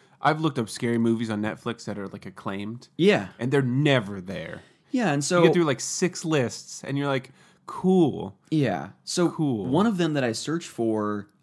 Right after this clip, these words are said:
Speaker 2: uh, it, it said, like, "Titles similar to this," and it recommended Tusk.
Speaker 1: <laughs>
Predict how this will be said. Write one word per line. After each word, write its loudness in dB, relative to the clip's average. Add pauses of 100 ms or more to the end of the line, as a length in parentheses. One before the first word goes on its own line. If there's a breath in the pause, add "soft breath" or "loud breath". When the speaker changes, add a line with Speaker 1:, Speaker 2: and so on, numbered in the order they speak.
(100)
Speaker 2:
uh, -4 (680)
it, -8
it -4
said, 0
like, -4
"Titles -2
similar -4
to -10
this," -8 (340 soft breath)
and -2
it -4
recommended -2 (200)
Tusk. -6
Speaker 1:
<laughs> -10